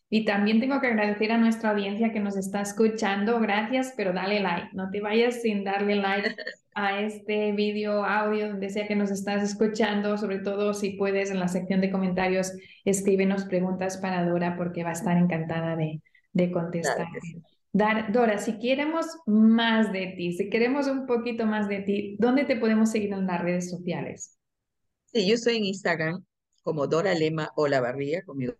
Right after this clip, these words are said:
Speaker 2: dos apellidos. Después estoy en el Facebook, eh, como, eh, facebook punto com slash, eh, Dora Lema, autora Dora Lema. Estoy en mi blog, autora Dora Lema en el Facebook.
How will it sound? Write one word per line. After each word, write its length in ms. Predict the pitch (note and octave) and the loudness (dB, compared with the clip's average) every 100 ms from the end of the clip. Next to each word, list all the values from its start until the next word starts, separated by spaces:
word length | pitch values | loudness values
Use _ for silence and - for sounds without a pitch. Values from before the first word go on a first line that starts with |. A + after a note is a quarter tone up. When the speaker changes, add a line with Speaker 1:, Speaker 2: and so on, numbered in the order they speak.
| _ | _
Speaker 2:
dos 180 | C#3 D3 | -6 -6
apellidos. 600 | - C3 C3+ D3 A3 - - - - | -4 0 2 2 0 -6 -20 -20 -8
Después 320 | - E3+ G3+ G3 | -4 0 2 0
estoy 240 | G3 F3+ | 0 0
en 80 | F3 | 0
el 100 | D#3+ | -2
Facebook, 540 | F3+ G3 F3 F#3+ - _ - - _ _ - | 2 0 2 -2 -4 _ -20 -20 _ _ -2
eh, 380 | D#3+ D#3+ D#3+ D#3 | 2 2 0 0
como, 500 | E3 D#3+ D#3 D3 - - - | -2 0 0 -2 -4 -6 2
eh, 140 | D#3 | 0
facebook 480 | - F#3+ F3+ E3 F3+ _ _ _ _ | 2 -2 -2 -8 -10 _ _ _ _
punto 320 | E3 D#3+ D3+ | -2 -2 -2
com 240 | D3+ D#3+ E3 B2+ D#3+ - | -2 0 0 -2 -2 -2
slash, 600 | D3+ - D3 D3 D#3 - - | -4 0 0 2 -2 -6 0
eh, 460 | D3+ C#3 C3+ C#3 C3+ | 4 4 4 2 0
Dora 260 | D3+ D#3+ | 0 2
Lema, 540 | D3+ D3+ D3+ D3 D3+ - - | 0 0 -2 -4 -6 -10 -2
autora 560 | D#3+ D#3+ A3 A3+ D#3+ | -2 2 2 2 2
Dora 240 | C3+ B2+ A#2+ | 2 2 2
Lema. 400 | B2+ C3+ D#3+ C4+ _ | 0 -2 -6 -10 _
Estoy 280 | C#3 - D3 | -20 -4 -2
en 40 | |
mi 120 | C3+ C3 | 0 2
blog, 340 | C3 C#3 - _ _ _ _ _ _ | 4 4 0 _ _ _ _ _ _
autora 560 | - C#3+ C#3+ E3 D#3+ B2+ | -2 -2 0 0 2 2
Dora 240 | C#3 B2+ B2+ | 2 2 2
Lema 320 | C3 C3 C3 | 2 0 -2
en 160 | C3+ B2+ | -2 -6
el 100 | C3 | -4
Facebook. 600 | C#3 D3+ D#3 D#3+ E3+ | -2 -2 -2 -4 -4